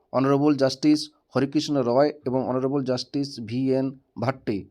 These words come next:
যার সিরিয়াল নম্বর পঁয়তাল্লিশ এবং রুম নম্বর চারে কিন্তু এই ডিএ মামলাটি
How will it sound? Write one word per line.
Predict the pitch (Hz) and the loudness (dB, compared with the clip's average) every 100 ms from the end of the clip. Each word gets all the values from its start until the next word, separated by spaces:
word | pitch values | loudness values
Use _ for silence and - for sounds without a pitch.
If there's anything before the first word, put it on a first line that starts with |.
| _ _ _ | _ _ _
যার | 107 123 | 2 2
সিরিয়াল | 127 143 151 165 | 2 2 2 2
নম্বর | 165 165 160 | 2 2 0
পঁয়তাল্লিশ | 156 127 127 135 143 180 | 0 -2 0 0 0 -2
এবং | 143 127 | -2 0
রুম | 127 139 | 0 2
নম্বর | 139 139 139 | 0 0 -4
চারে | 139 127 127 | -2 0 0
কিন্তু | 131 131 127 | -2 -4 -2
এই | 143 135 | 0 0
ডিএ | 110 123 | 0 0
মামলাটি | 120 117 120 165 | 0 0 -2 -2